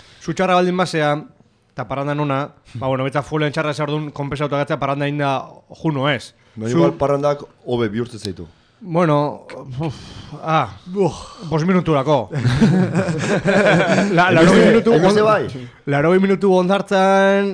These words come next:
Speaker 1: luze iteia, osea, Bernabeun laurogeita hamar baino luze iteia.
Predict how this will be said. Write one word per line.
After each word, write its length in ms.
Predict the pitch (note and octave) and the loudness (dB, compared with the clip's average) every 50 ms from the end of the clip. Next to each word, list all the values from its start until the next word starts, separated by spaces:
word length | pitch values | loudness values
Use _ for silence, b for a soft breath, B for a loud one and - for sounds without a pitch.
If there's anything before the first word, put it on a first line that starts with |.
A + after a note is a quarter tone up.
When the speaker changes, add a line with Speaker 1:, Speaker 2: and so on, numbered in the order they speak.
| - F3 | -6 -6
Speaker 1:
luze 320 | F3 E3 G3+ F#3 - C#3+ | -4 -4 -4 -2 -4 -4
iteia, 380 | B2 B2+ D3+ D#3 C#3+ B2+ A#2 A2 | -2 -2 -2 -2 -2 -2 -4 -6
osea, 280 | G#2+ - C3+ C3 C3 C3 | -8 -6 -4 -4 -4 -2
Bernabeun 840 | B2+ C#3 C3+ D3 D#3+ E3 E3+ F3 F3 F3 F3+ F3 F3+ F3+ F3+ F3+ F3 D#3+ | -4 -4 -4 -2 -2 0 0 0 0 -2 -2 -2 -2 -2 -2 0 0 0
laurogeita 240 | D#3 D#3 E3 D#3 E3 | 0 0 -2 -4 -4
hamar 160 | E3 E3 F3 | -2 -2 -2
baino 200 | E3+ D#3+ D3+ D3 | -2 -2 -2 -4
luze 280 | C#3 C3+ - - E3 C#3+ C3 | -4 -6 -4 -2 -2 0 0
iteia. 340 | B2 - C#3 C#3 B2 G#2+ F#2+ | -2 -4 -4 -4 -4 -6 -8